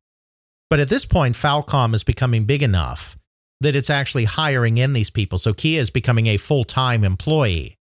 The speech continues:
of Falcom. He's not just this guy submitting random stuff anymore. After he does Dragon Slayer, he's exposed to Advanced Dungeons and Dragons for the first time.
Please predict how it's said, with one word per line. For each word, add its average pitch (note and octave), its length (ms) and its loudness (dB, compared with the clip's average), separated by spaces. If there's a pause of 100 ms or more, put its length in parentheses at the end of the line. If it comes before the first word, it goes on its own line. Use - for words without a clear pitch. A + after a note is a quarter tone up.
(120)
of A#2+ 180 0
Falcom. - 600 -2 (800)
He's A2 180 4
not B2 160 0
just A2 200 0
this G#2 160 2
guy G#2+ 220 0
submitting G2+ 460 0
random D2+ 320 -2
stuff - 280 -2
anymore. E2 480 -4 (1300)
After G#3 240 0
he G3+ 60 2
does C#3+ 200 0
Dragon C#3+ 400 0
Slayer, G2 380 0
he's G#2 260 0
exposed D3 500 0
to C#3 80 0
Advanced A#2 400 0
Dungeons G2+ 340 2
and G2 120 2
Dragons G2 480 2
for - 120 -4
the F#2 80 -2
first - 320 -2
time. F2+ 320 -2